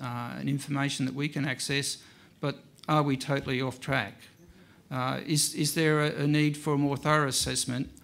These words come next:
or is, is this overall situation clear and, and we really need to move forward and, and address it? And, and I suppose it would be good if there are cases where we have successful N H Ss,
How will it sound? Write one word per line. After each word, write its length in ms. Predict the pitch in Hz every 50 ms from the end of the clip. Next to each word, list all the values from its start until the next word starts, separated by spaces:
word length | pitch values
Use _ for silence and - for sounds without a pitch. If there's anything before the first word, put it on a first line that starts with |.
| - - - - - - -
or 400 | - 170 165 156 156 156 151 165
is, 320 | - 160 156 151 151 -
is 220 | - 160 143 131 -
this 240 | 156 139 - -
overall 420 | 147 143 143 131 135 131 131 131 135
situation 760 | - - 143 143 - - 143 135 131 131 - - 139 135 131
clear 420 | - - - 165 147 113 113 120
and, 160 | 120 120 123 127
and 100 | 139 131
we 140 | 127 131
really 240 | 139 139 135 135 127
need 320 | 131 135 135 135 131 131 -
to 100 | 135 139
move 200 | 135 135 127 127
forward 400 | - 156 147 139 131 120 120 120
and, 180 | 120 120 123
and 100 | 139 127
address 380 | 123 123 123 139 135 139 - -
it? 120 | 113 95 - - - - - - - - - - - - - - - _ -
And, 240 | 147 147 147 147 147
and 160 | - 143 139
I 60 | 143 147
suppose 340 | - - 175 165 160 147
it 140 | 147 147 -
would 100 | 147 139
be 100 | 143 151
good 300 | 139 143 170 175 160 135
if 140 | 131 123 -
there 180 | 160 147 143 143
are 160 | 143 143 139
cases 560 | - - 143 143 147 147 - 147 135 131 139
where 240 | 147 143 139 139 135
we 140 | 135 131 123
have 320 | 127 139 135 131 127 -
successful 520 | - 139 127 - 156 156 156 - 151 139
N 160 | 135 127 120 123
H 220 | 123 123 123 -
Ss, 480 | 127 117 120 - - 120 127 147 -